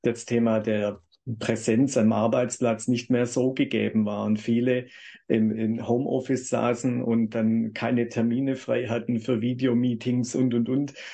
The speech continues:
Man hat sich nicht mehr so gesehen. Und bei der Präsenz hatte ich halt immer die Möglichkeit, mal kurz hinzugehen und zu fragen, "Oh, heute siehst aber mal traurig aus, was ist denn los?" Oder dieses, diese Beziehungsebene aufbauen, die ist da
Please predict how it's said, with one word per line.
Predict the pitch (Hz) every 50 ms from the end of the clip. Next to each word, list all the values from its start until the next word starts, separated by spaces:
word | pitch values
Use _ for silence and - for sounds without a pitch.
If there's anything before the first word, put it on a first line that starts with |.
| - - -
Man | 113 104
hat | 120 127 -
sich | - 147 123 -
nicht | 135 123 - 127
mehr | 127 117
so | - 123 110
gesehen. | 107 117 110 - 110 107 110 117 123 117 107
Und | 107 104 101
bei | - 110 107
der | 101 117 -
Präsenz | - 113 110 113 - 117 120 135 131 -
hatte | 123 117 107 120
ich | 113 107
halt | 123 113 110 117
immer | 117 131 123
die | 117 120
Möglichkeit, | 113 117 120 120 135 123 - - 117 117 117 113
mal | 117 110 107
kurz | - 131 131 - -
hinzugehen | 127 139 147 147 - 151 131 135 131 127 127 123 127
und | 123 117 113
zu | - 123
fragen, | 113 - 113 113 113 107 113
"Oh, | 117 123 131 127 131 - - - - - - - - - - -
heute | - 113 113 113
siehst | - 131 120 - 131
aber | 117 107 120 113 113 113 110 110 110
mal | 123 113 107 107
traurig | - 113 113 123 127 123 131 123 - 131
aus, | 123 123 123 123 120 -
was | 110 110 107 113
ist |
denn | 110 107
los?" | 110 110 120 123 131 127 - 135
Oder | 120 110 117 113 - - - - - - - _
dieses, | - 120 117 117 123 113 110 - - -
diese | _ 123 120 110 113 120
Beziehungsebene | - 120 117 - - 127 135 143 135 - 131 123 113 127 120 120 120
aufbauen, | 117 120 120 - 123 117 117 120 113
die | 113 117 117 113 117
ist | - - 127 120 113 - -
da | 113 110 113 117 123 123